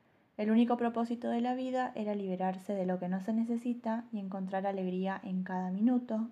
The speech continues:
en cada respiración. Esta idea se propagó durante el cristianismo, cuando los monjes iban al desierto a buscar la paz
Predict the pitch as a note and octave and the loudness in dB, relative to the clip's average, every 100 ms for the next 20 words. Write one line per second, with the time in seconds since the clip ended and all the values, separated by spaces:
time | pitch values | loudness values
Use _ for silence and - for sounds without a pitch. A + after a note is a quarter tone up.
0 | - F#3+ F#3 F#3 F3+ F3+ F3+ - F3+ F3+ | -8 -8 -4 -2 -2 -2 -6 -10 -10 -10
1 | - B3+ B3 C4+ - - - - - _ | -4 2 2 0 -12 -20 -20 -20 -20 _
2 | - G#3+ A#3 G#3 G#3 G#3+ G#3+ G#3 G3+ F#3+ | -10 -4 -2 4 4 2 0 -2 -4 -2
3 | F#3 G3 G3+ F#3+ F#3+ F#3+ F#3+ G3 F#3 A3 | 2 2 2 0 0 -2 -4 -8 -6 2
4 | A#3+ A#3+ A#3 B3+ C#4 - - _ _ A#3 | 2 6 6 6 2 -12 -20 _ _ 6
5 | A#3 A#3+ G#3+ F#3+ G3 G3 F#3+ G#3 G#3 G#3 | 8 8 6 2 -2 -4 -4 -4 -4 -4
6 | G3 G3 F#3+ F#3 F3+ F3+ G#3+ A3 A3+ A3+ | -4 -4 -2 -2 -2 -2 -2 -2 -2 -6
7 | - F3+ F3+ - F#3+ G3 G3 G3+ A3 | -2 -2 -2 -4 -2 -2 2 4 4